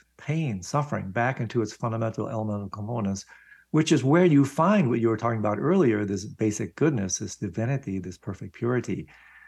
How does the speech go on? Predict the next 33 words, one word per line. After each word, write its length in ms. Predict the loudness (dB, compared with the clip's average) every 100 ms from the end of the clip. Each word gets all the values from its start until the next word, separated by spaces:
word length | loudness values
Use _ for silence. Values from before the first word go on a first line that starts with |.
| -20 _ _ 2
That 260 | 2 2
from 460 | -4 -18 0 2 4
an 100 | 4
unexamined 640 | 4 4 4 2 2 2
perspective, 640 | 0 0 0 0 2 2 0
what 120 | -2
did 80 | -2
Socrates 500 | -2 -2 -2 -2 -2
say? 200 | -2 0
"The 120 | -2
unexamined 560 | -4 -4 -4 -4 -4
life 240 | -4 -6 -8
is 140 | -8
not 200 | -8 -8
worth 140 | -10 -6
living." 400 | -2 -2 -2 -6 _ _ _ _ _ -12
You 60 |
know, 60 | -4
you're 140 | 0
trying 240 | 0 2 2
to 80 | 2
tell 220 | 0 2
me 160 | 4
that 280 | 4 4 0
somewhere 440 | -2 -2 0 0 0
inherent 420 | 0 0 0 0
in 100 | -2
my 140 | -2
pain 320 | -2 -4 -2
is 140 | -2 -2
basic 340 | -4 -4 -4
goodness? 460 | -4 -2 -4 -6 -10 _
Yes, 500 | 0 0 0 -10 -18